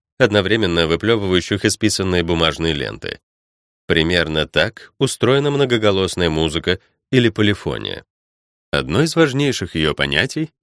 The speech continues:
обмен материалом, когда некая тема звучит в одном голосе, а затем появляется в другом,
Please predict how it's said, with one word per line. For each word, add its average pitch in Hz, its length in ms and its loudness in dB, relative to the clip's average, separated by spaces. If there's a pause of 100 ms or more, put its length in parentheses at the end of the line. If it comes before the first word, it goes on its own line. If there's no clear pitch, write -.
(160)
обмен 117 440 2
материалом, 78 680 -2
когда 76 380 0
некая 78 320 0
тема 113 300 0
звучит 90 380 0
в 87 60 -2
одном 95 340 0
голосе, 117 460 2 (300)
а 131 100 2
затем 127 320 2
появляется 101 480 2
в 90 60 -4
другом, 90 500 2